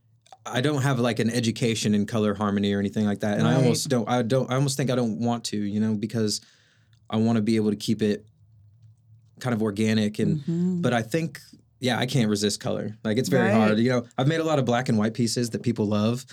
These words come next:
Speaker 1: and stuff. And I love 'em too. Like, I love, I like everything I do for the most part, but it's, uh, I can't, like, you know, I'll, I'll just be like, "Let me keep this one all blue. Let me keep this one all black and white." And then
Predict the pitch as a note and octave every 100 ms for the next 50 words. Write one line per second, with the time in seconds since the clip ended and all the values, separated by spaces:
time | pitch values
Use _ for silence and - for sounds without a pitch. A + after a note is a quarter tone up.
0 | - - A#2+ A2+ C#3 C#3 C#3 B2 G#2+ G#2
1 | - _ _ _ - B2 C3+ A#2+ G#2 A2+
2 | A#2 G#2+ A2+ A#2 G#2+ A#2 A2+ G#2+ A2+ G#2+
3 | A2 G#2+ G#2 G#2+ A2 G#2+ A#2+ - A#2+ A2+
4 | A2 A2+ A2+ C3 B2+ - A2 G#2+ A2 _
5 | _ _ _ _ B2 C#3 C#3 G#2+ G#2 -
6 | B2+ A2+ B2 A#2+ B2 B2+ B2+ B2 A#2+ A#2+
7 | A2 D3+ G3+ G#3 D3+ E3 C#3 D3 C3+ C3+
8 | B2+ A#2 G2+ G2+ - C3+ C#3 C#3 C3+ C3+
9 | B2+ B2 A2 A#2+ A2 A2 G#2+ G#2 - -
10 | _ - A2+ A2+ A2 G#2+ G#2